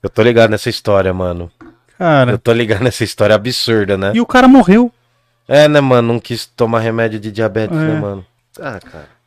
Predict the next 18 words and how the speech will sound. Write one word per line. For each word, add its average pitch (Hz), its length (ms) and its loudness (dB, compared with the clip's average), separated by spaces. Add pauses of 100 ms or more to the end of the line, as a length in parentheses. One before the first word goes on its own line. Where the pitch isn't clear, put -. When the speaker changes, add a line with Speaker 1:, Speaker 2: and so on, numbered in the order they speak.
(120)
Speaker 2:
É, 147 120 -12
meio 147 220 -12
também 196 220 -8
a 185 60 -4
seleção 196 360 -8
natural. 196 360 -4
Speaker 1:
Mano, 135 360 2
ninguém, 220 440 0
ninguém 190 260 -2
quer 254 140 -4
ser 190 160 -2
escravo 135 500 0
de 113 160 -6
farmácia, 104 600 0
é 107 80 2
óbvio, 120 360 2
mas, 107 140 -2
mano, 95 480 -4